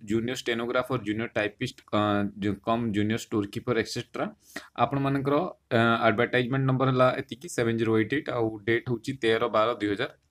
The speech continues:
ବାଇଶ ପିଲାମାନେ। ତ ପ୍ରିଲିମିନାରୀ ଏକ୍ଜାମିନେସନ୍ ଓ ଏମ୍ ଆର୍ ମୋଡ୍ରେ ହେବ ପିଲାମାନେ, ନଅ ଚାରି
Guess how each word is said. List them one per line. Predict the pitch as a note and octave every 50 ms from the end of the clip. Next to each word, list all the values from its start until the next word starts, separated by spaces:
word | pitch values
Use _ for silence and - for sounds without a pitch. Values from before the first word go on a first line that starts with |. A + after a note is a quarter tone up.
| _ _ _ - A#2+ B2 A#2+
ବାଇଶ | A2+ F#2 G#2 G2 F#2+ F#2+ G2 -
ପିଲାମାନେ। | - - F#2+ F#2+ G2 F#2+ G2 F#2+ F#2+ _ - - - - _
ତ | - C#3
ପ୍ରିଲିମିନାରୀ | C3+ C3+ - C#3 C3 C3 C#3+ C#3 C#3 C#3 D3 C#3+ D3 -
ଏକ୍ଜାମିନେସନ୍ | A#2 A2 G#2 G#2+ B2 B2 B2+ C3 C3 C3 - C#3 C#3 - - - _
ଓ | - G#2
ଏମ୍ | A2 A2+ A#2 A#2+
ଆର୍ | B2 B2 B2 - - _ - G#2
ମୋଡ୍ରେ | G#2 G#2 G#2 G#2+ A2+ G#2+ F#2+ A2+ A#2
ହେବ | A#2+ A2+ A2+
ପିଲାମାନେ, | A2+ A#2+ A#2 A2 B2 B2+ B2
ନଅ | A#2 G2+ G#2 G#2+ A2+ A#2+
ଚାରି | - - A2+ G#2 G2+ G2+